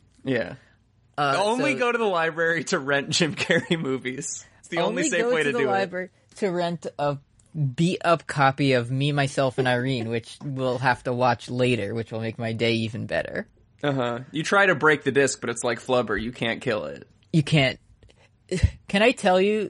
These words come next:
Speaker 2: sometimes we, like, what we, we actually didn't do it for this one, but we get the disc from the library and then, like, check out how it's doing. And I'm like,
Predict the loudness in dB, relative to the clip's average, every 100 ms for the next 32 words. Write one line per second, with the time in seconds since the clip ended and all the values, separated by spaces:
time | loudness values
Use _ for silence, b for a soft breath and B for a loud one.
0 | -4 -2 -2 0 -2 -2 -4 0 0 0
1 | 0 -2 -2 -8 _ _ -2 2 2 0
2 | 0 2 0 0 -6 -8 -10 -12 b b
3 | -8 -4 -2 -2 -2 0 0 0 0 2
4 | 4 4 4 4 2 0 0 -2 -4 -6
5 | -4 -2 0 2 2 0 _ _ _ -4
6 | -2 -2 -4 -4 -4 -2 -4 -6 b b
7 | b b 0 2 4 2